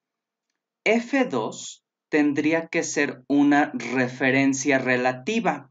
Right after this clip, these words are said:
porque necesitamos que ésta sí se mueva. De cas-, de forma similar para el campo que está en la columna G. Entonces vamos a escribir nuestro rango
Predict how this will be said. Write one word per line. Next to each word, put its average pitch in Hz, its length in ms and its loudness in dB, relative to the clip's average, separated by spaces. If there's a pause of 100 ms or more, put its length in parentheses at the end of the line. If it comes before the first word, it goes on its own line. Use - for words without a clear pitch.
porque 131 360 -2
necesitamos 123 840 -4
que 127 100 -2
ésta 120 260 -2
sí 120 400 -6
se 110 240 -8
mueva. 123 560 0 (760)
De 139 280 2
cas-, 160 360 2
de 139 120 -2
forma 165 340 0
similar 185 640 -4 (460)
para 180 580 4 (2250)
el 135 280 2
campo 165 540 0
que 135 80 -2
está 131 300 0
en 135 180 4
la 135 220 0
columna 120 560 0
G. 180 360 -4 (1400)
Entonces 135 800 0
vamos 151 380 4
a 147 60 0
escribir 127 520 -2
nuestro 131 440 0
rango 135 600 -2